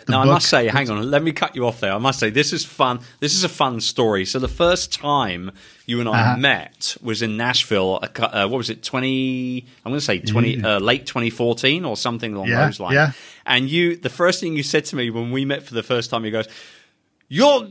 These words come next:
Speaker 2: your new business podcast," 'cause that was what the name of this show
Speaker 1: That's
Speaker 2: was
Speaker 1: right.
Speaker 2: before. And you said, "I had it first. I'm claiming it. This is it." <laughs>
Speaker 1: That's right, 'cause I had New Business Networking Radio.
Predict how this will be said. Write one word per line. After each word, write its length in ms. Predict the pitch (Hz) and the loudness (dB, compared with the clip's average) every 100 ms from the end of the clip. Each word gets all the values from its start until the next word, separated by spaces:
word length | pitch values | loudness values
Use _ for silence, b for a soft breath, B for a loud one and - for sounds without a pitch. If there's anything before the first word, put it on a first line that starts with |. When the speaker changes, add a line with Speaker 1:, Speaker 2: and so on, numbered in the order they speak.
| 190 | -6
Speaker 2:
your 240 | 208 285 | 0 2
new 260 | 254 240 269 | 2 0 0
business 460 | 247 247 226 208 | 0 -2 -2 -4
podcast," 600 | - - 233 - 240 143 | -2 -2 0 0 0 0
'cause 120 | - 139 | 0 2
that 160 | 185 | 2
was 100 | 170 | 2
what 180 | 160 165 | -2 -2
the 60 | 135 | 0
name 220 | 147 143 | 0 0
of 60 | 120 | 0
this 140 | 180 | 0
show 220 | - 113 | 2 0
Speaker 1:
That's 180 | 98 101 | 0 0
Speaker 2:
was 80 | 143 | 2
Speaker 1:
right. 80 | 120 | 0
Speaker 2:
before. 640 | 113 - 170 120 95 107 | -2 -2 0 2 0 -4
And 100 | 143 151 | -4 -2
you 40 | |
said, 200 | 180 143 B B - | -2 -2 B B 4
"I 140 | 254 | 6
had 240 | 226 233 | 8 6
it 120 | 214 170 | 4 0
first. 420 | 214 190 202 - 165 | 0 2 0 -4 2
I'm 200 | 196 247 | 4 4
claiming 520 | - 415 196 196 180 | 0 2 2 0 -4
it. 180 | 180 185 - | -4 -6 -4
This 220 | 208 220 | -2 -2
is 160 | 220 190 | -4 -2
it." 180 | 175 - | -2 -2
<laughs> 40 | - - - - - 1077 - - - 349 B 262 - | -8 -12 -12 -6 -6 -4 -6 -6 -6 -8 B -4 2
Speaker 1:
That's 160 | 180 | 4
right, 180 | 175 170 | 6 4
'cause 120 | 165 165 | 4 4
I 80 | |
had 160 | 175 180 | 4 4
New 140 | 170 | 2
Business 320 | 156 165 151 135 | 0 -2 -2 -4
Networking 420 | 156 143 151 131 | -4 -4 -4 -2
Radio. 520 | 127 135 123 110 | 0 0 -2 -2